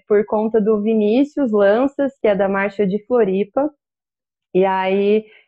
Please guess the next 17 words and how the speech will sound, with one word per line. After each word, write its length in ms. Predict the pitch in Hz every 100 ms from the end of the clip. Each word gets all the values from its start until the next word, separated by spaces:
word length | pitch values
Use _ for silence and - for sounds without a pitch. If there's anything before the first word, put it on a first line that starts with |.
| -
ele 160 | 196
me 60 | 202
passou 300 | 208 208 208
o 20 |
contato 420 | 208 214 208 202
de 60 | -
toda 200 | - 220
essa 160 | 240 233
galera 380 | 233 220 214
aí. 380 | 208 202 220 247 220
Entrei 600 | 226 226 220 233 311 359
no, 320 | 254 208 196
no 80 | 196
grupo 400 | 185 214 359 311
do 80 | 208
WhatsApp, 580 | 202 - 202 339 453 285
né, 240 | 247 294